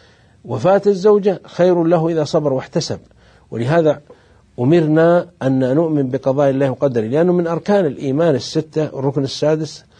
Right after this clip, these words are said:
أن تؤمن بالقدر، بالقدر، بالقدر خيره وشره. هي ال-، ال-، أركان الإيمان أن تؤمن بالله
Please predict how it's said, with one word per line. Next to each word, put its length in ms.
أن 200
تؤمن 360
بالقدر، 580
بالقدر، 560
بالقدر 440
خيره 280
وشره. 460
هي 240
ال-، 120
ال-، 200
أركان 300
الإيمان 320
أن 120
تؤمن 280
بالله 340